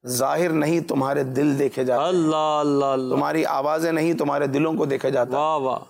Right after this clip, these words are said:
Speaker 1: بلکہ اللہ تبارک و تعالی بھی، "ان اللہ لا ينظر الى صورکم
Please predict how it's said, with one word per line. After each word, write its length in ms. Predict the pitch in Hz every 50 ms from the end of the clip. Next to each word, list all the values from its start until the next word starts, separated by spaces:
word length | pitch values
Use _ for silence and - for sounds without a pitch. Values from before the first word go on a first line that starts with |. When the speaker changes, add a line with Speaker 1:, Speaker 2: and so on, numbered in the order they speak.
| - _
Speaker 1:
بلکہ 260 | - 135 143 143 165 156
اللہ 200 | 139 139 156 180 180 175
تبارک 460 | - 170 160 160 165 165 135 151 139
و 40 | 135
تعالی 320 | 131 - 143 139 143 147 143 139
بھی، 140 | 131 127 - -
"ان 220 | 139 143 151 151
اللہ 460 | 143 131 123 127 143 151 143 120 123 127 - - - - - _ _ _ _
لا 280 | - 139 127 139 147 160
ينظر 400 | 156 160 151 143 - 143 156 156
الى 300 | 160 156 - 151 147 147 147
صورکم 640 | 143 - - 180 196 202 190 185 - - 147 131 127